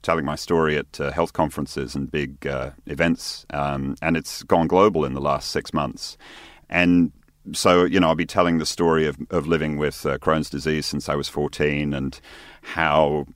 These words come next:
my wife becoming pregnant led to me making this enormous decision to have a, a huge surgical procedure that's completely transformed my life. And, um, the story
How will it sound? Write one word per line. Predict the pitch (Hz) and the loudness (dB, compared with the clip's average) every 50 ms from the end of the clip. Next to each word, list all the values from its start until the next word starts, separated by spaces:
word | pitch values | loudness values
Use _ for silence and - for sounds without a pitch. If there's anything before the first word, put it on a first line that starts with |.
| _ - | _ -2
my | 82 76 76 | 0 0 2
wife | 76 78 76 73 - - - - - _ - - 73 | 4 2 2 2 0 -6 -20 -20 -20 _ -20 -10 -6
becoming | 76 82 - 90 80 78 71 | -6 -6 -2 -2 -4 -4 -4
pregnant | - - 80 78 82 80 73 - - | -4 -2 -2 -2 -2 -2 -6 -6 -4
led | 78 76 - | -4 -6 -4
to | - 78 | -4 -6
me | 78 73 | -6 -4
making | 76 73 69 - 78 73 | -4 -6 -6 -6 -6 -8
this | 69 - 69 | -6 -6 -4
enormous | 76 78 76 78 76 73 - - | -4 -2 -2 -2 -4 -4 -6 -8
decision | 78 - - 78 73 71 71 67 | -10 -6 -6 -6 -4 -4 -6 -6
to | - | -4
have | - 73 65 73 | -4 -4 -2 -2
a, | 69 69 69 - - | -4 -6 -6 -8 -10
a | 71 | -12
huge | 71 - - 78 71 64 - | -8 -4 -2 -2 -2 -2 -4
surgical | - - 76 73 73 73 - 67 | 0 0 0 0 0 -2 -6 -8
procedure | - - - 73 - - 73 71 - 69 69 | -8 -8 -8 -6 -4 -2 -2 -2 -2 -4 -4
that's | 67 65 - - - - | -6 -6 -8 -10 -14 -10
completely | - 71 69 - 82 78 - 71 71 67 - | -8 -6 -4 -2 -2 -2 -2 -4 -8 -10 -8
transformed | - 76 73 71 - - 85 80 80 78 | -6 -6 -6 -6 -2 0 2 2 2 2
my | 71 69 | 0 0
life. | 73 71 65 65 - - - _ - - - - - - - - - _ _ - | -2 -2 -4 -4 -8 -14 -20 _ -20 -20 -20 -20 -20 -20 -20 -20 -20 _ _ 0
And, | 90 90 87 87 82 82 82 - 95 | 2 2 4 4 4 4 4 4 6
um, | 87 82 82 80 80 80 80 80 78 80 - _ _ _ _ - - | 6 6 8 6 6 4 4 4 2 0 -2 _ _ _ _ -18 -12
the | - 85 90 | -6 -6 -4
story | - - - 123 113 104 101 92 | -4 0 4 6 8 8 8 6